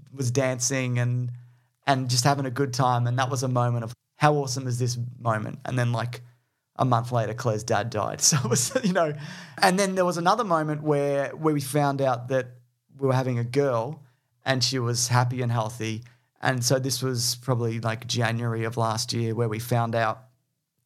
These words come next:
And it was just like, my son was there and he was, like, "Sure it was gonna be a girl." And I'm like, "It's probably gonna be a boy because, like, I'm from three boys and that's,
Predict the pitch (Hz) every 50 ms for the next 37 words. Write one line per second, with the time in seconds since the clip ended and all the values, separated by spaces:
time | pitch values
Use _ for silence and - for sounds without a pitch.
0 | _ - 127 123 113 110 110 110 - 131 123 120 - 127 117 113 107 104 120 -
1 | - - _ _ _ _ _ _ _ - 156 151 143 139 - - 185 196 196 190
2 | 180 175 147 156 175 175 175 170 156 147 151 143 139 120 123 123 120 123 120 -
3 | 160 147 143 143 127 151 139 127 123 135 131 127 117 131 131 131 127 127 127 123
4 | 120 120 123 123 120 117 120 - - - - _ - 123 117 - 190 175 170 151
5 | 151 147 147 143 135 127 120 127 127 123 120 117 117 120 120 120 - 120 113 110
6 | 110 107 - - - - _ - - _ _ _ _ _ - 123 117 117 123 120
7 | 120 120 123 120 120 120 117 113 113 113 104 104 107 107 107 117 110 107 104 113
8 | 120 - -